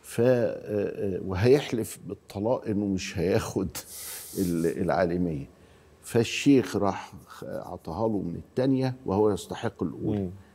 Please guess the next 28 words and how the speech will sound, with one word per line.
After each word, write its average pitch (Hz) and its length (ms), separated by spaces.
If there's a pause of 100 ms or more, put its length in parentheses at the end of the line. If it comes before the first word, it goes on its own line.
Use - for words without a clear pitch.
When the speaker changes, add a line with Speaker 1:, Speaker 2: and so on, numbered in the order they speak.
(220)
Speaker 1:
عطاها 113 380
له 117 100
من 92 160
التانية 131 580 (200)
ولف 113 1000
عليهم 127 680
وجه 110 360
عند 95 200
الراجل 95 440
ده 120 180 (540)
بس 120 200
فوق 92 340
راسه 123 340
قال 98 120
له: 90 100
"وقع"، 76 360 (220)
فوقع، 101 460 (480)
آه، 101 200
إجلالا 107 540
للشيخ 95 680 (260)
المهدي 95 500
Speaker 2:
مم. - 20
Speaker 1:
العباسي. - 600 (1000)
فالشيخ 147 440
المهدي 131 320
العباسي 127 580
كان 98 380
سببًا 85 720